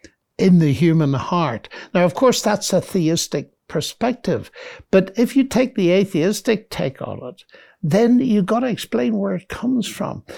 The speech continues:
And again, I found C S Lewis, as always, right on the money, so to speak. He, he makes the point,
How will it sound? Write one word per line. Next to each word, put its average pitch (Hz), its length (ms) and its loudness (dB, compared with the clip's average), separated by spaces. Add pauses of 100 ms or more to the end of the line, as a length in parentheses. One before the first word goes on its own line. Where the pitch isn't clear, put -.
(160)
And 196 160 2
again, 202 480 2
I 175 220 -2
found 170 440 -2
C 190 240 -4
S 151 240 -4
Lewis, 151 440 -4
as 185 260 2
always, 151 640 0
right 160 600 -2 (960)
on 156 220 2
the 139 80 0
money, 151 400 0
so 143 240 -6
to 120 140 -8
speak. - 360 -6
He, 196 260 -2
he 208 140 2
makes 190 340 0
the 147 100 0
point, - 500 -8